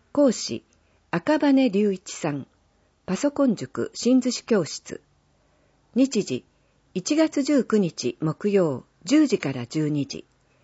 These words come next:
場所、小坪古見線。対象、スマートフォンを持参できる初心者。定員、先着十人。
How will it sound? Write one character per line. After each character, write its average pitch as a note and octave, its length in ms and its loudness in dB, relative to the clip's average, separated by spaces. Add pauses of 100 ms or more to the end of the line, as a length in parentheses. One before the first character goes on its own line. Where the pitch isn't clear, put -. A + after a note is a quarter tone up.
(260)
場 E3+ 120 0
所、 - 300 -2 (340)
小 F#3 120 0
坪 C#4 280 2
古 G#3 180 0
見 G3 80 0
線。 D3+ 360 -6 (640)
対 A3+ 160 2
象、 F3+ 440 -2 (420)
ス - 180 0
マ D4 80 6
ー D#4+ 80 2
ト D4 120 0
フ C4 120 0
ォ - 20 2
ン E3+ 140 0
を C#3 80 -2
持 C#3 120 -8
参 A#3 300 0
で G#3+ 100 -2
き G3 160 -4
る C#3+ 100 0
初 - 200 -6
心 F3 240 -6
者。 - 240 -14 (720)
定 G#3+ 200 4
員、 F#3 320 -2 (360)
先 C#4 240 2
着 B3 420 0
十 A3+ 260 2
人。 B2 280 -6